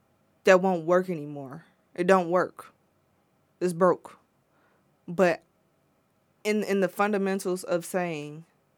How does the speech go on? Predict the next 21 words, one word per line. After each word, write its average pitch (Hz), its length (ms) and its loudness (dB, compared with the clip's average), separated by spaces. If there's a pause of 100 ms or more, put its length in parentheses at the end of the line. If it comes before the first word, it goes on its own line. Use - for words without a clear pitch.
(500)
"I'm 190 200 4
broke, 180 300 6
I 175 100 6
don't 180 160 4
have 185 200 0
no 180 160 0
money," 202 440 -2 (3250)
they 190 160 6
told 214 320 0
me, 196 100 0
they 185 160 2
said, 180 440 0 (280)
"Don't 196 240 4
say 214 300 2
that. - 340 -10 (920)
Because 190 540 0
for 175 180 -2
one, 202 300 -2
you're 190 180 2
not 185 320 -2
broke. 180 400 -4